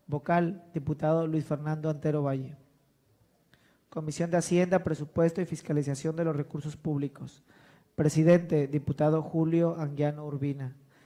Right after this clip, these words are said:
Secretario, diputado Guillermo Toscano Reyes. Secretario, diputado Rogelio Humberto Rueda Sánchez. Vocal, diputada Ana Karen Hernández Aceves.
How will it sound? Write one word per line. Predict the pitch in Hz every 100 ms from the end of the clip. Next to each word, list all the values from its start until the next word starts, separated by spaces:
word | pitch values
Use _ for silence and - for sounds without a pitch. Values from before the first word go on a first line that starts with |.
| _
Secretario, | - 160 156 156 170 170 156
diputado | 151 147 151 160 156 160 147
Guillermo | 143 147 151 160
Toscano | 156 135 - 147 147
Reyes. | 143 143 131 127 - _ _ _ _ _
Secretario, | - 165 156 170 175 170
diputado | 151 147 151 156 160
Rogelio | 151 139 156 151
Humberto | 156 147 151 147 151
Rueda | 147 147
Sánchez. | 143 147 147 147 135 - _
Vocal, | 151 151 180 175 165 165 - _ _ _
diputada | 156 147 151 156 156 165 160
Ana | 151 143 139
Karen | 160 156 156 -
Hernández | 151 143 151 147 143 -
Aceves. | 139 147 139 135